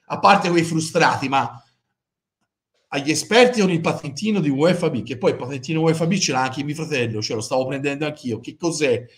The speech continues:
questo patentino di uefa B? Puoi allenare in Serie A?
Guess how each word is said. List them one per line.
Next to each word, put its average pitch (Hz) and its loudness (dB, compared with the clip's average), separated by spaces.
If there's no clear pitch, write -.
questo 127 -2
patentino 123 -6
di 117 -4
uefa 120 -4
B? 101 -6
Puoi 131 -2
allenare 135 0
in 127 -10
Serie 131 -4
A? 135 -2